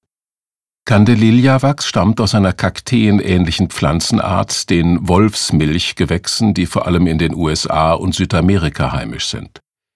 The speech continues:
Stiele und Blätter werden gekocht, das Rohwachs abgeschöpft und anschließend mit Schwefelsäure chemisch gereinigt.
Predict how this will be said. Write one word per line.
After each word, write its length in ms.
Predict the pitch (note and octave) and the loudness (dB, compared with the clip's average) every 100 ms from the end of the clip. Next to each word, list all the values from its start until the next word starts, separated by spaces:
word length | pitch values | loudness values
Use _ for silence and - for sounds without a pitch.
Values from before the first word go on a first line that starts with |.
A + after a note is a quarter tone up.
| _ - | _ -12
Stiele 360 | - E2+ F#2 E2 | -2 0 2 0
und 160 | E2+ | -2
Blätter 360 | E2 E2+ F#2+ D2 | -2 0 0 0
werden 340 | C#2 B1+ A#1+ | -2 -4 -8
gekocht, 560 | - - F2+ - - - _ _ - | -10 -4 -2 -2 -6 -20 _ _ -6
das 220 | E2 F#2+ | -4 -2
Rohwachs 540 | E2+ F#2 F2 D#2 - - | 0 0 2 0 -2 -4
abgeschöpft 800 | - - - - G#2+ G#2+ - | -4 -2 -4 0 0 -2 -2
und 120 | E2 - | -2 0
anschließend 640 | F2 E2+ G#2+ G2 - F2 | -2 -2 -2 -2 -2 -2
mit 140 | F2 | -4
Schwefelsäure 800 | - E2+ D#2 - D#2+ E2 D#2+ E2+ | -2 -2 0 -2 -2 0 0 -2
chemisch 480 | D#2+ - C#2+ C#2+ - | -2 -2 -2 -2 -4
gereinigt. 680 | F2 C#2 A#1 G1+ G1+ - | -4 -4 -6 -6 -12 -14